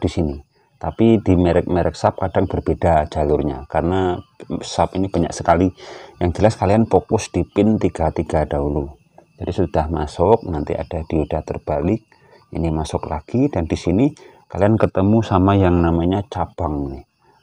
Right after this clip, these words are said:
Ada yang ke atas dan ada yang ke bawah. Nah, yang ke bawah ini kita urut.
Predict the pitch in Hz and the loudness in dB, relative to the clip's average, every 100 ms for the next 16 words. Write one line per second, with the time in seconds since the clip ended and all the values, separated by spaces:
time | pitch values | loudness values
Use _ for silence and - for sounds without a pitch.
0 | - 82 90 82 78 78 80 78 - - | -10 -4 -2 0 -2 -4 -2 -2 -4 -2
1 | - 123 - _ _ - 87 95 90 95 | -2 -2 -12 _ _ -12 -6 -6 -2 0
2 | 90 85 - 80 73 71 - - - 92 | 0 0 -4 -4 -6 -8 -12 -18 -4 0
3 | 90 80 78 69 71 _ _ _ _ _ | 0 0 -4 -8 -14 _ _ _ _ _
4 | 92 92 90 95 - 82 80 85 104 107 | -4 0 0 -2 -2 2 2 2 0 0
5 | 98 101 90 | 2 2 0